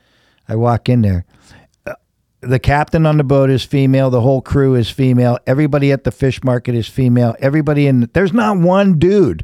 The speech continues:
Everybody in the processing facility is female. The forklift drivers are truck drivers. And these are absolutely stunning, gorgeous women.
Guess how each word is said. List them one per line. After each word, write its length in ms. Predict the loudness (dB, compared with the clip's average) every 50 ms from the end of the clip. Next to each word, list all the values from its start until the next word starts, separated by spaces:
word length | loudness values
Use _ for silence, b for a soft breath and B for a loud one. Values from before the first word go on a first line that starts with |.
| B B B B B B B
Everybody 480 | -2 0 0 0 0 0 0 0 0 0
in 460 | 0 0 0 2 2 2 2 0 -2 -4 _
the 80 | -6 -2
processing 680 | 0 0 0 0 0 -2 -2 -2 -2 -2 0 -2 -2 -2
facility 600 | -2 -4 -4 -2 -2 -2 0 0 0 0 0 0
is 200 | 0 -2 -4 -6
female. 460 | -6 -2 0 0 2 2 2 0 0
The 100 | -2 -6
forklift 480 | -8 _ -6 -4 -4 -4 -6 -8 -6 -4
drivers 400 | -2 0 0 0 0 -2 -4 -4
are 60 | -6
truck 280 | -4 -4 -4 -4 -4 -4
drivers. 300 | -4 -2 -2 -2 -4 -6 B B B B B B
And 180 | 0 2 2 2
these 180 | 2 2 0 0
are 140 | -2 -4 -6 _ -10
absolutely 960 | -8 -8 -6 -6 -8 -8 -8 -8 -8 -6 -6 -4 -6 -6 -6 -6 -6 -8 -8
stunning, 600 | -8 -12 -14 -8 -4 -2 -2 0 0 0 -2 -2
gorgeous 680 | -4 -4 -4 -2 0 0 -2 -2 -4 -6 -8 -8 -8 -6
women. 440 | -2 -2 0 0 0 -2 -4 -6